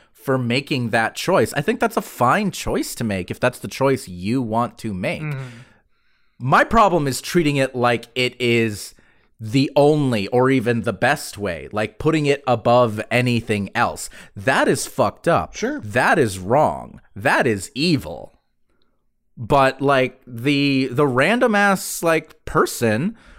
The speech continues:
Speaker 1: who is sitting there in a sex ed class who's like, "I,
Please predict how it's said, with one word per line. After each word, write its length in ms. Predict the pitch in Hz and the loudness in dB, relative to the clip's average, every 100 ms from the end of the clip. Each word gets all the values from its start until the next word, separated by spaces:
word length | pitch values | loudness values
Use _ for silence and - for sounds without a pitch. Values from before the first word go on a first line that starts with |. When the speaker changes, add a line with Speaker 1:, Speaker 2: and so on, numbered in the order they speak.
| - | -6
Speaker 1:
who 220 | - 139 | 2 4
is 200 | 135 123 | 4 2
sitting 360 | - 202 226 202 | -2 2 4 4
there 200 | 170 147 | 4 4
in 60 | 131 | 2
a 60 | |
sex 320 | 120 160 - 175 | 0 0 0 0
ed 200 | 226 - | 0 0
class 440 | 123 110 120 - | 2 2 2 0
who's 160 | 135 131 | -2 2
like, 320 | 123 127 - | 2 2 -4
"I, 560 | 123 139 165 170 170 | -4 0 2 2 -2